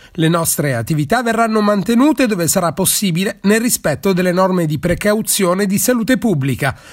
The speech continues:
La distanza di sicurezza impatta su molte delle attività sociali. Purtroppo saranno in pochi in grado di garantirle,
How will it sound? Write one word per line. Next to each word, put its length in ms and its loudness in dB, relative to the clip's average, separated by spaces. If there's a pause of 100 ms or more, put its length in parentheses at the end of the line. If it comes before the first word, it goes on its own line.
(100)
La 100 -2
distanza 480 0
di 140 -4
sicurezza 640 0
impatta 480 -2
su 160 -2
molte 320 -2
delle 200 0
attività 420 -2
sociali. 520 0
Purtroppo 680 -2
saranno 400 0
in 160 -2
pochi 360 0
in 120 2
grado 320 0
di 160 -2
garantirle, 880 -2